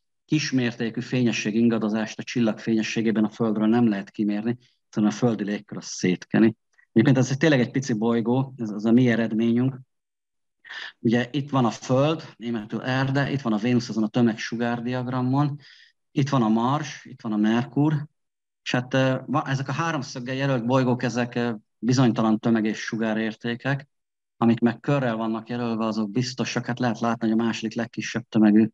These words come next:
ne-, nem, második legkis-, de nem, az első legkisebb tömegű és a második legkisebb méretű bolygó, amit nem mi fedeztünk fel, az itt van. Amit meg mi fedeztünk fel, az meg itt van. Tehát ez, a diagramnak ez a része még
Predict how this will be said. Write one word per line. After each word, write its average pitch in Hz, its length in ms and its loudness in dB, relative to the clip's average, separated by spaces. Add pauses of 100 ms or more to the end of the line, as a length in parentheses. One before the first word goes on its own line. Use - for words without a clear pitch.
(840)
ne-, 123 220 2
nem, 123 180 6
második 113 340 0
legkis-, 120 360 -8
de 110 400 2
nem, 113 180 2
az 104 80 -2
első 131 220 2
legkisebb 127 500 -2
tömegű 120 300 4
és 117 120 0
a - 40 2
második 113 400 -2
legkisebb - 460 -4
méretű 107 340 4
bolygó, 107 500 2
amit 98 220 -6
nem 104 120 2
mi 107 100 4
fedeztünk 101 500 -8
fel, 110 120 -6
az 98 120 -4
itt 110 160 -4
van. 135 300 2 (640)
Amit 107 380 0
meg 107 120 2
mi 120 80 4
fedeztünk 104 520 -4
fel, 104 160 -4
az 101 160 -2
meg 98 200 -2 (160)
itt 107 180 -2
van. 98 160 2
Tehát 110 280 0
ez, 90 80 -2 (640)
a - 60 -4
diagramnak 127 540 0
ez 131 100 -2
a 127 80 -2
része 123 340 -6
még 117 300 -4